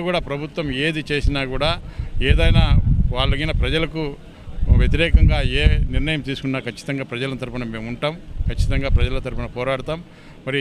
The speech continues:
జగన్మోహన్ రెడ్డి గారు కూడా ఈ రాష్ట్రంలో ప్రతి పేదవానికి గతంలో ఐదు సంవత్సరాల కాలంలో అండగా ఉండి, కులం కానీ, మతం కానీ, ప్రాంతం కానీ, పార్టీ కానీ తేడా లేకుండా అందరికీ అన్ని పథకాలు కూడా ఇచ్చినారు.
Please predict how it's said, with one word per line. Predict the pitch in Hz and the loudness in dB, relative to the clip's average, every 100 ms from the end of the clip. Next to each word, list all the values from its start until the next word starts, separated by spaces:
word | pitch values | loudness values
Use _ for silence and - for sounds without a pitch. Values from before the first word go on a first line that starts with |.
| 123 | -2
జగన్మోహన్ | 135 151 147 143 | -2 -2 -2 -4
రెడ్డి | 143 139 | -4 -2
గారు | 139 131 | -2 -4
కూడా | 139 147 131 | -4 -4 -4
ఈ | 120 | -4
రాష్ట్రంలో | 127 123 143 139 139 117 - - - | -4 -4 -6 -4 -6 -8 -18 -20 -12
ప్రతి | 135 - 151 139 | -12 -8 -8 -4
పేదవానికి | 139 151 151 143 143 139 123 | -4 -2 -4 -6 -6 -8 -8
గతంలో | 120 131 127 | -10 -6 -6
ఐదు | 127 - | -6 -8
సంవత్సరాల | 131 127 123 120 117 | -12 -10 -10 -8 -8
కాలంలో | 120 120 113 | -8 -8 -6
అండగా | 113 127 123 | -4 -4 -4
ఉండి, | 123 151 160 - - - | -4 -6 -6 -8 -10 -8
కులం | 135 147 135 | -6 -6 -4
కానీ, | 135 139 131 | -4 -6 -8
మతం | 120 143 131 | -8 -8 -4
కానీ, | 135 131 117 | -4 -6 -6
ప్రాంతం | 131 131 131 | -6 -4 -4
కానీ, | 127 127 123 | 0 0 2
పార్టీ | 120 127 127 | 0 -2 -2
కానీ | 127 123 120 | -4 -2 -4
తేడా | 123 127 123 | -2 0 0
లేకుండా | 120 123 123 | 0 -4 -8
అందరికీ | 120 151 147 139 123 | -6 -4 0 2 2
అన్ని | 135 123 | 0 -4
పథకాలు | 123 127 123 | -6 -8 -8
కూడా | 123 113 | -8 -6
ఇచ్చినారు. | - 139 143 | -6 -6 -6